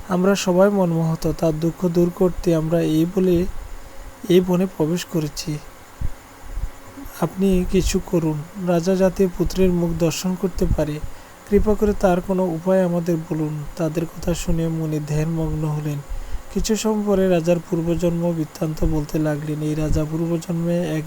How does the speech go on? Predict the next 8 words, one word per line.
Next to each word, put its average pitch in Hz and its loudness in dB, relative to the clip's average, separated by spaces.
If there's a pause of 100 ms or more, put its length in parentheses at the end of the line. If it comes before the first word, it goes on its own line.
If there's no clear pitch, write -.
(100)
দরিদ্র 175 2
বৈশ্য 165 0
ছিলেন। 151 -2 (560)
একবার 190 4
তিনি 202 4
এক 190 2
অন্যায় 185 2
কার্য 185 2